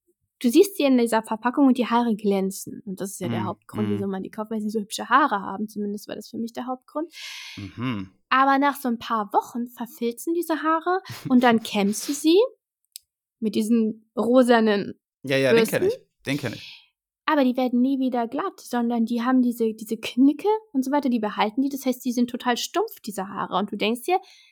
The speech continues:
Speaker 1: toll.
Speaker 2: geplante Obsoleszenz oder wie
Speaker 1: Genau.
Speaker 2: das heißt.
Speaker 1: Und dann brauchst du die nächste Barbie. Und es war wirklich so, meine Mutter hat sich halt immer geärgert, dass ich mit diesen Barbies nicht gespielt habe, obwohl die so teuer waren. Und ich habe immer gesagt, ich brauche mehr.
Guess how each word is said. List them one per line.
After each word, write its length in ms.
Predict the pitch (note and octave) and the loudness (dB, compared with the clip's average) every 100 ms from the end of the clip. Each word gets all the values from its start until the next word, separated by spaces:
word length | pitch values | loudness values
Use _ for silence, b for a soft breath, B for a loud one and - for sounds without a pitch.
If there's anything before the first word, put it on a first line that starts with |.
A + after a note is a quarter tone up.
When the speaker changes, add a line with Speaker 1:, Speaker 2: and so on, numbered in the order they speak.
| b b _ _ _ _ - | b b _ _ _ _ -12
Speaker 1:
toll. 240 | - A3 G#3+ | -4 0 6
Speaker 2:
geplante 800 | C4 A4+ A4+ C#3 C3 C3 - - | 6 6 4 0 0 0 -2 -2
Obsoleszenz 1500 | C3 - D3 A2 C3 B2+ B2 - - - - C#3 A2+ G2+ - | -4 -2 -8 -6 -4 -2 -4 -6 -8 -8 -2 0 0 -2 -10
oder 140 | - - | -8 -2
wie 40 | |
Speaker 1:
Genau. 260 | F4+ C#4 F#3+ | 4 4 2
Speaker 2:
das 80 | - | -2
heißt. 100 | - | 0
Speaker 1:
Und 300 | C#4 C4 - | 0 0 0
dann 220 | A#3 A#3 | 0 0
brauchst 260 | A3+ A3+ C4+ | 0 0 0
du 40 | |
die 100 | B3+ | 2
nächste 300 | C4 C#4+ C#4 | 2 2 0
Barbie. 220 | A3 G#3+ A3+ | 0 0 0
Und 100 | B3 | 0
es 80 | |
war 140 | B3+ A#3 | -2 0
wirklich 240 | C#4 F4 | 0 0
so, 80 | D#4+ | 2
meine 180 | C#4 B3+ | 4 6
Mutter 240 | C4 C#4+ | 6 4
hat 100 | C#4 | -2
sich 140 | C4+ A#3+ | -2 -4
halt 120 | A#3+ | 0
immer 200 | B3+ C4+ | 2 2
geärgert, 380 | A#3 A3+ A#3 A#3 | 2 0 0 -4
dass 120 | A#3 | -4
ich 140 | A#3 | -2
mit 140 | A#3 A3+ | -4 -4
diesen 180 | G#3+ A3 | -2 0
Barbies 320 | G#3+ G#3+ A3 | 0 0 -2
nicht 160 | A3 | -2
gespielt 520 | - B3 - C#4 C#4+ - | -2 -4 0 0 0 -2
habe, 160 | F#3+ | -6
obwohl 180 | G#3 G#3+ | -4 -2
die 80 | G#3+ | -2
so 120 | G3+ | -2
teuer 360 | G#3 A#3+ C4 C4 | -6 -2 0 0
waren. 180 | C#4 C4+ | 0 -2
Und 100 | B3 | -4
ich 140 | - | -6
habe 120 | B3 | -4
immer 180 | B3+ C4 | -2 -2
gesagt, 280 | C4+ C4+ C4 | -2 -4 -6
ich 120 | - | -12
brauche 280 | - B3+ A3+ | -14 -8 -4
mehr. 380 | G#3 G#3+ G3+ | -2 -2 -6